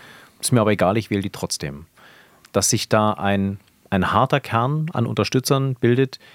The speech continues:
denen dieses ganze Argument mit, „Wir brauchen eine Brandmauer gegen Antidemokraten“, das zieht bei denen nicht.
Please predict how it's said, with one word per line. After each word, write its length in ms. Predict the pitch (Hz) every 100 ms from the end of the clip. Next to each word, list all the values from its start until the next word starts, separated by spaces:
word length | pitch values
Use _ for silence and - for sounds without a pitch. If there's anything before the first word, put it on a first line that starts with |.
| - - -
denen 200 | 113 117
dieses 260 | 113 110
ganze 260 | - 131 139
Argument 380 | 117 113 117 120
mit, 140 | 107
„Wir 80 | 104
brauchen 260 | 92 101 113
eine 140 | 107
Brandmauer 500 | 92 90 104 107 104
gegen 220 | 95 95
Antidemokraten“, 800 | 98 107 107 90 87 - 85 90
das 220 | 85 90 -
zieht 200 | - -
bei 120 | 98
denen 260 | 78 73
nicht. 300 | 71 - -